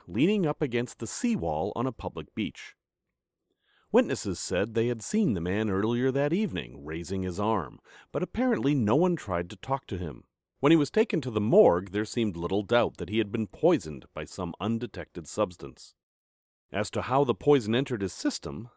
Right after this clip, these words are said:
the medical examiner could not say. His stomach contents indicated that he had eaten a meat pie the evening before, but that didn't seem to be the source of the poison. In the meantime, investigators focused on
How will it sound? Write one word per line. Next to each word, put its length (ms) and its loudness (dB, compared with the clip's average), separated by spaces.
the 80 -10
medical 480 0
examiner 540 -4
could 320 -14
not 240 -10
say. 500 -8
His 160 6
stomach 360 2
contents 540 -4
indicated 520 0
that 120 2
he 100 -2
had 120 0
eaten 260 0
a 80 2
meat 340 0
pie 340 -2
the 100 -6
evening 340 -2
before, 580 0
but 220 -10
that 260 -2
didn't 220 -4
seem 260 -2
to 60 -2
be 100 0
the 140 -4
source 480 0
of 120 -8
the 80 -8
poison. 540 -6
In 120 2
the 60 4
meantime, 600 0
investigators 640 -2
focused 440 -4
on 200 0